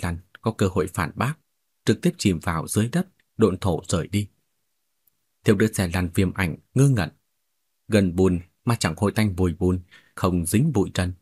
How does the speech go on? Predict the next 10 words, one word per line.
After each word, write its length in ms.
Có 100
thể 140
đứng 200
xa 200
nhìn 320
mà 280
không 240
thể 140
phớt 240
lờ." 200